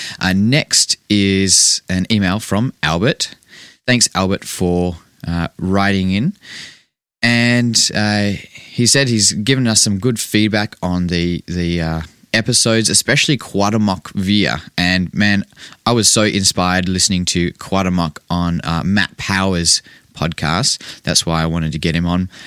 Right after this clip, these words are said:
In fact, I would love to have him on again. He's, he's just awesome. That guy rocks.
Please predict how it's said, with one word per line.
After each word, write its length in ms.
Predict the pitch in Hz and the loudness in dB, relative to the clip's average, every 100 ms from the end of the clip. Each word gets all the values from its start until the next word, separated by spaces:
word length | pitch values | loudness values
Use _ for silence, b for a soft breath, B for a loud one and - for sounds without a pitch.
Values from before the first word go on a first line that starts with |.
| B B | B B
In 100 | 95 | -2
fact, 240 | 113 117 - | 0 -2 0
I 100 | 131 | 0
would 140 | 165 | 2
love 180 | 87 85 | 0 0
to 80 | 82 | -2
have 200 | 80 87 | -2 -2
him 140 | 85 85 | 0 0
on 120 | 80 | -2
again. 320 | 76 92 90 | 0 0 0
He's, 360 | 82 110 98 - | 0 0 2 0
he's 360 | 85 110 110 | 0 -2 -2
just 240 | - 76 - | -2 -4 -2
awesome. 360 | 78 82 - 67 | -2 -2 -2 -2
That 140 | 87 | -4
guy 160 | - 76 | -2 -2
rocks. 480 | 80 80 - - | 0 -2 -2 -4